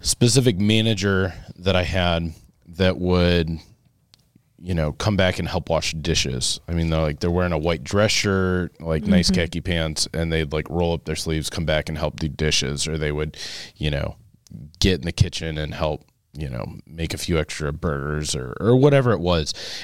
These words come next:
Speaker 1: And that was huge, I think, for everybody on the team. You know, he would run food, he would, you know, refill sodas, you know, whatever,
Speaker 2: Mm-hmm.
Speaker 1: um, needed to happen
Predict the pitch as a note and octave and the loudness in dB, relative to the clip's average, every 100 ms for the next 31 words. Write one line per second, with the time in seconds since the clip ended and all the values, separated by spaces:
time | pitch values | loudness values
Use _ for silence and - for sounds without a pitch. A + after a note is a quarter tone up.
0 | - G#2 E3 B2 E2 - A2+ A2 G2+ F#2 | 2 6 6 6 2 2 4 4 4 2
1 | D2+ - - _ _ _ _ - G2+ F#2+ | 0 -2 -4 _ _ _ _ 0 2 2
2 | - - - A#2+ A#2 G#2 E2+ F#2+ E2+ E2 | -2 -6 2 4 4 2 0 2 2 2
3 | D2+ - - F2 E2 - F#2 E2+ D#2+ D#2 | 0 -4 -2 0 0 2 2 2 0 -4
4 | D#2 F2 E2 D#2+ D#2 - _ - D2+ D2+ | -8 -4 -2 -2 -4 -8 _ -8 -4 -4
5 | - E2 F2+ F#2 - D#3+ A2 F2+ E2 G2 | -4 -2 0 0 4 6 8 4 2 2
6 | F2 E2+ E2+ - - - - - D#2+ D#2 | 2 2 0 -6 -16 -18 -12 -2 0 0
7 | D2 - F#2 G2+ - G#2+ G#2 G#2 G#2 - | -2 -2 2 4 6 4 4 4 0 -6
8 | - - - A#2+ G#2+ G2+ F2+ E2+ - - | -20 -4 2 4 6 6 4 2 0 -2
9 | - F#2+ F2+ F2 F2 G#2+ B2+ B2+ A2+ F#2+ | -4 -4 0 0 0 4 6 6 4 0
10 | D2+ C#2+ G#3 F3+ F3+ E3+ - F2+ F2 E2+ | -6 -2 2 4 4 2 0 2 2 0
11 | E2 G2+ G2+ F#2+ F2 E2+ F2+ F2+ F2+ F2 | 2 4 4 4 2 0 0 0 0 -2
12 | E2 D#2 | -2 -4